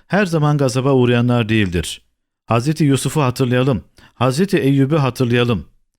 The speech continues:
Yoksulluk ve zenginlik arasında gidip geldiler.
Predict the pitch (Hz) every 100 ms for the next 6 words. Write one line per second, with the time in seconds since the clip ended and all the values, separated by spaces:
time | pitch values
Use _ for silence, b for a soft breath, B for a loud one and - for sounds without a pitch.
0 | _ _ 107 120 - 160 185 160 117 135
1 | 131 151 170 147 143 143 143 123 120 120
2 | 113 101 90 82 78 -